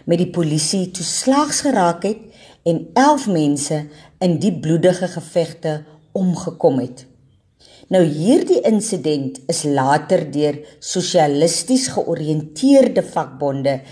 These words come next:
herdenk, wat tot die jaarlikse Werkersdagvieringe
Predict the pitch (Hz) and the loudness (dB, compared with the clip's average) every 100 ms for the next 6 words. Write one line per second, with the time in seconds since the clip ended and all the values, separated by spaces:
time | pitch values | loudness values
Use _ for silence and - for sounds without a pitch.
0 | - - 151 131 - 156 208 247 - - | -14 -2 -2 -2 0 2 2 0 -6 -18
1 | - - - - 190 - 185 170 135 139 | -20 -20 -12 -2 0 2 2 0 0 2
2 | 147 - 269 277 - 285 269 - - - | 2 2 2 0 -2 -4 -4 -6 -12 -2
3 | 147 165 - 208 170 170 156 - - 202 | 0 0 -2 -6 -2 -4 -4 -10 -6 0
4 | 190 170 147 131 | 4 4 2 0